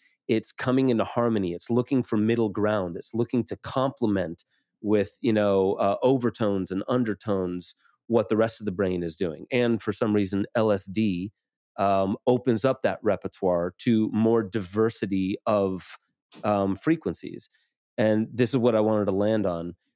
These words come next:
Selin Atasoy said, "I think the future of medicine is frequency."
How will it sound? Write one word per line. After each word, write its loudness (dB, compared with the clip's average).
Selin 2
Atasoy 0
said, 2
"I 2
think -2
the -8
future 0
of 0
medicine -2
is 0
frequency." -6